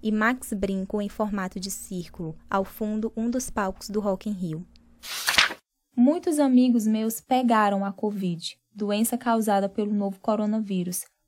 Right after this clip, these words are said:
Pessoas perto de mim faleceram. Você não tem como ficar indiferente a tanto sofrimento. E todo esse sofrimento agravado pela falta de governo, pela má administração pública, enfim,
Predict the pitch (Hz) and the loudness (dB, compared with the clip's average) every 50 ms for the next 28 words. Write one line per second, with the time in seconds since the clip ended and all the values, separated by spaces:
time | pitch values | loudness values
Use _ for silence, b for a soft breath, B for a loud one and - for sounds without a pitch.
0 | _ - 240 254 254 - 254 247 247 - - - 247 262 302 302 - 311 294 247 | _ 2 2 2 4 4 2 0 0 -2 -2 0 0 0 0 0 0 2 4 6
1 | 233 240 226 220 220 233 233 233 - - - 220 226 226 254 294 - - - - | 6 6 6 6 6 4 4 4 2 2 2 2 2 2 0 0 0 0 2 2
2 | 196 185 175 170 180 - _ _ _ _ _ - 220 240 240 - 262 247 254 302 | 2 4 2 2 -2 -4 _ _ _ _ _ 0 2 4 4 6 6 6 6 4
3 | 359 - - 302 277 262 - 247 233 233 - - 233 226 - 220 214 214 220 214 | 2 0 0 2 2 2 4 4 4 4 4 2 -2 -4 -2 0 2 2 2 2
4 | 226 220 - - 226 214 214 208 202 214 220 - - 214 202 - 208 202 196 - | 2 0 2 2 4 4 4 2 0 0 0 0 0 -2 -2 -2 -2 -2 -2 -2
5 | - 214 208 202 - 240 233 220 196 185 175 175 - - 196 185 _ _ _ _ | -2 -4 -4 -2 2 2 4 4 4 4 2 0 -2 -6 -12 -14 _ _ _ _
6 | _ _ - 226 226 - - 277 320 349 330 294 - 294 277 - 277 254 254 - | _ _ -4 -4 0 2 2 2 2 2 0 -2 -2 -4 0 0 0 0 0 0
7 | 240 220 220 220 220 - 226 220 214 214 208 208 196 214 214 208 214 196 - 214 | 2 2 2 2 2 2 0 0 2 2 0 2 2 2 2 0 0 -2 -2 0
8 | 202 202 208 - - - 220 226 240 - 247 240 247 226 254 254 254 220 196 190 | 0 0 -2 -2 0 2 2 2 2 2 0 0 2 2 2 2 2 2 2 2
9 | 180 180 180 190 185 185 - _ _ _ - 220 208 202 196 196 196 202 208 220 | 2 2 2 2 0 -2 -4 _ _ _ -2 0 2 2 2 2 2 2 2 2
10 | 214 196 226 214 214 214 202 - - 202 196 190 - 190 190 190 - - 202 202 | 2 4 4 2 2 2 0 -2 -2 -4 -2 -2 -2 -2 -2 -4 -4 -4 -2 -2
11 | 190 196 202 196 - 202 196 - _ - 233 269 294 - - - - 208 190 185 | 0 -2 -2 -2 -4 -4 -6 -6 _ 0 2 2 2 0 -2 -2 2 2 4 4